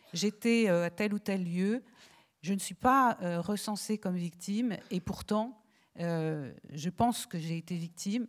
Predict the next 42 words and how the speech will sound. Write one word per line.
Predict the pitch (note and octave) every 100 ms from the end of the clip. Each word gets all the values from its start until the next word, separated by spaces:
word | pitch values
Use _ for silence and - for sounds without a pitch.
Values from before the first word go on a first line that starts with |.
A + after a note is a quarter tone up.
| _ -
et | F3
ce, | - - E3+ F3
ce | - F3
magistrat | F3 F#3 F3 - G#3
va | G#3
statuer. | - F3+ - D3+ - _ _ _
Donc | E3+ -
là, | G3+ A#3+
on | G#3+
est | G3+
dans | F3+
aussi | E3+ F#3+ - C4
une | A3+
réflexion, | F3 E3+ F3+ - - A#3 - - - -
euh, | F3
assez | E3 -
intéressante | G3 - F#3 F3 - A#3 A3+
de | F3
ce | -
point | F#3+
de | F#3+
vue-là. | F3+ E3 D#3 - _ _ _ - - - -
Et | F#3
puis | - A#3
sur, | - - C4 A#3
euh, | F3+ - E3+ E3
le | F3
fait | F#3 C4 F#3+
d'aller | F#3 F#3
voir | F#3+ G3
un | F3+
psychologue, | - - F3+ F3 F#3+ G#3 F#3
d'aller, | D#3 E3+ E3 F3+ F3+
euh, | D#3 D3 - - - - D3+
euh, | D#3
rencontrer, | D3+ F#3 F#3+ F3+ - G3
euh, | F3 D#3
quelqu'un | - E3 G3 G3
qui | -
peut | -
vous | F3 E3 D#3+
aider, | E3+ E3+ G3+